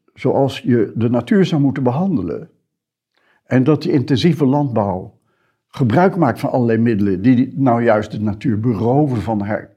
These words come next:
van haar mogelijkheden en leven vernielen,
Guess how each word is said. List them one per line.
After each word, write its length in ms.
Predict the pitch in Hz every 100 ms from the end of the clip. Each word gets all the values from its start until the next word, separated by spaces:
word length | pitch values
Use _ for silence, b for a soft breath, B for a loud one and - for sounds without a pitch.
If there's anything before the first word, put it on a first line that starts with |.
| _
van 200 | - 110
haar 120 | 101 110
mogelijkheden 840 | 160 180 160 - 123 101 92 92
en 280 | 107 107 98
leven 400 | 110 139 175 143
vernielen, 580 | 113 113 107 98 143 b